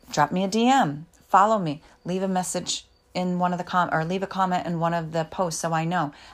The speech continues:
I would love to know what shifts you made after listening to this. Or shoot me, shoot me a private, um, a personal email. I love getting emails from people that have found me on a Facebook or found me somewhere.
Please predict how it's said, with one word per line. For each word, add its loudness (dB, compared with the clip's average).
I -2
would 0
love 2
to -4
know 0
what 2
shifts -2
you -2
made -2
after -4
listening -6
to -18
this. -14
Or 4
shoot -2
me, 2
shoot -6
me 2
a 0
private, 0
um, 0
a -2
personal 0
email. 0
I 6
love 4
getting 0
emails -2
from -8
people -4
that 2
have 0
found 0
me 0
on 0
a -2
Facebook -2
or -2
found 0
me -2
somewhere. -2